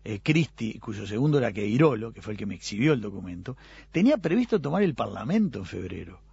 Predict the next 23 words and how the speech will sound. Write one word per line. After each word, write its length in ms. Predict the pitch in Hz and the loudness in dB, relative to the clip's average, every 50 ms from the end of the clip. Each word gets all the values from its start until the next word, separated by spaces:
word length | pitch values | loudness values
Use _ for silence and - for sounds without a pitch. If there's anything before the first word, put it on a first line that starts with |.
| - - - - - - - - - - - - - - - - - | -20 -20 -20 -20 -20 -20 -20 -20 -20 -20 -20 -20 -20 -20 -20 -20 -14
Y 120 | - - 127 | -6 0 2
no 120 | 175 247 | 4 4
lo 100 | 285 277 | 4 2
tomaron 360 | 190 151 139 170 240 285 294 | 0 2 2 4 2 2 2
porque 200 | 208 190 135 113 | 0 -2 -2 -2
el 80 | 107 107 | -2 -2
Parlamento 420 | 104 107 110 123 165 220 226 214 | -2 -2 0 2 2 4 4 4
ni 120 | 160 117 101 | 2 2 0
se 160 | - - 95 | -2 -4 -6
reunió. 520 | 92 92 95 98 127 180 233 233 165 - - - - - - - - - - - - - - | -6 -4 -2 2 4 4 4 4 2 -2 -6 -16 -20 -20 -20 -20 -20 -20 -20 -20 -20 -20 -4
Pero 180 | - 127 127 135 | 0 2 4 4
la 120 | 139 143 | 4 4
gravedad 400 | 143 160 165 180 208 247 294 320 | 4 4 4 4 6 6 6 4
de 60 | 330 | 4
la 100 | 294 190 | 4 0
situación, 420 | 143 147 131 131 139 - 269 294 - - | -2 -2 -4 -2 0 0 0 0 -2 -8
de 180 | - - 139 | -6 -6 -2
repente 320 | 123 127 135 170 208 233 196 | -2 0 0 0 0 0 2
para 120 | 151 135 | 2 0
la 100 | 120 - | -2 -2
gente 220 | - 180 180 170 135 | -4 -4 -2 -2 -2
más 120 | 120 113 | -2 -2
joven, 280 | - - 107 113 123 | -2 -2 0 0 -2